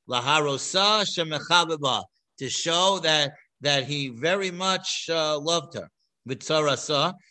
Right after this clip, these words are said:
le-, le-, le-, le-, le-, lefi chiba sheba lamar le kain tarbe gam hi lahach isa.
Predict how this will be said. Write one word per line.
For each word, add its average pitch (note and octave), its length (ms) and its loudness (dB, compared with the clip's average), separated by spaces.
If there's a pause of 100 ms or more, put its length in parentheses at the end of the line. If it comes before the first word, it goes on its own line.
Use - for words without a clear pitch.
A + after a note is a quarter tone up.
(160)
le-, B2+ 220 -6
le-, C3 180 -6
le-, C3 240 -4
le-, B2+ 140 -6 (200)
le-, A#2+ 540 -6
lefi D#3+ 260 -2
chiba D3+ 540 0
sheba C#3 440 0
lamar D3+ 460 0
le C#3 220 0 (120)
kain D#3 260 -4
tarbe C#3 560 2
gam B2+ 260 -2
hi C3+ 260 -2 (400)
lahach A#2 460 -2
isa. G#2 520 -6